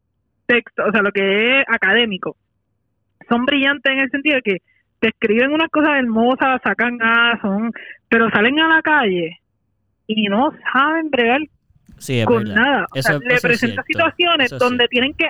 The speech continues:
Speaker 1: aplicar, porque no es lo mismo
Speaker 2: Sí, sí, sí.
Speaker 1: saber la teoría que aplicarla.
Speaker 2: Práctico, exacto, el
Speaker 1: Entonces,
Speaker 2: práctico.
Speaker 1: yo te, yo te puedo describir una, una teoría completa y no,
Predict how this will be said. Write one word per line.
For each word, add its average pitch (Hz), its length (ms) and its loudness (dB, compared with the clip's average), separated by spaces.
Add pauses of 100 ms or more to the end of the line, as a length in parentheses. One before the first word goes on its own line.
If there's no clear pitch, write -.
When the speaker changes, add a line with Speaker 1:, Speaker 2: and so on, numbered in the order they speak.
(120)
Speaker 1:
aplicar, 269 380 -2
porque 240 180 -2
no 240 80 0
es 269 80 0
lo 339 80 0
mismo 392 380 -2 (360)
Speaker 2:
Sí, 139 280 -2
sí, 120 120 -8
sí. - 20 -8
Speaker 1:
saber 277 340 2
la 370 160 2
teoría 320 540 0 (100)
que 269 80 0
aplicarla. 233 640 -2
Speaker 2:
Práctico, 156 640 -4
exacto, 131 340 -2
el 117 80 0
Speaker 1:
Entonces, 143 100 2
Speaker 2:
práctico. 143 360 -4
Speaker 1:
yo 233 40 2
te, 311 80 0 (160)
yo 254 80 2
te 269 120 0
puedo 381 220 2
describir 359 420 0
una, 392 240 0
una 349 240 0
teoría 349 440 0
completa 254 760 -2 (640)
y 269 160 2
no, 254 160 -2